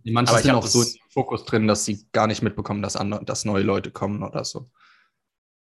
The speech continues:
Speaker 2: Genau, aber er kam ja dazu, ne? Aber das ist jetzt
Speaker 1: Ja,
Speaker 2: auch
Speaker 1: ja.
Speaker 2: überhaupt kein Riesending.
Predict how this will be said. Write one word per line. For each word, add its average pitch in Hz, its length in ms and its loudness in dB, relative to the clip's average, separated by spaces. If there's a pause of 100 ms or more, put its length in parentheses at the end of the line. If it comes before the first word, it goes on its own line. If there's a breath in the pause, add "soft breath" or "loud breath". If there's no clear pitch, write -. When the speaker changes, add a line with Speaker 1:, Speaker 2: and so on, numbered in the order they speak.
(640)
Speaker 2:
Genau, 90 340 0
aber 117 160 2
er 113 120 4
kam 98 180 -6
ja 90 80 -2
dazu, 78 320 -8
ne? 117 160 0
Aber 131 160 4
das 117 240 -2
ist 123 120 -4
jetzt 110 140 -6
Speaker 1:
Ja, 110 60 -2
Speaker 2:
auch - 80 -4
Speaker 1:
ja. 123 60 0
Speaker 2:
überhaupt 113 200 4
kein 101 220 -2
Riesending. 104 500 -2